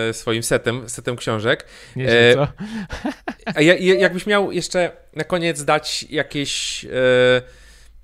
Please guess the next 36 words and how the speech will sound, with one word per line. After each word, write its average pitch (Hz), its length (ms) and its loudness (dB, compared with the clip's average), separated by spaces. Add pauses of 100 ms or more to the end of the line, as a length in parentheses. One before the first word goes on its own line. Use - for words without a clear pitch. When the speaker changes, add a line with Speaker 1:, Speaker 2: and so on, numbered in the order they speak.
(200)
Speaker 1:
rady, 131 420 4
czy 110 340 0 (180)
jakieś 107 460 -4 (120)
takie 104 680 2
insighty, 139 480 0
których 120 300 -8
się 131 100 -6
nauczyłeś 120 300 0
przez - 320 -6
te - 120 -4
lata 131 280 4
budowy 117 240 -2
produktów, 120 460 -6
jak 120 100 -4
ktoś 139 200 -6 (100)
dzisiaj 135 480 -2 (280)
zaczyna 135 340 -2
budować 120 260 2
produkt 117 380 -2
albo, 110 440 0 (420)
e, 107 360 0
buduje 147 300 2
już 165 100 4
swój 123 140 -10
produkt, 127 360 2
ale 131 240 -2
to 104 340 -12
jakoś, 143 260 -8
no, 151 160 -8
nie, 156 180 -8
nie 175 160 -2
idzie 147 140 -2
w 117 40 -8
dobrą 120 240 -2
stronę, 107 460 -2
to 117 260 -6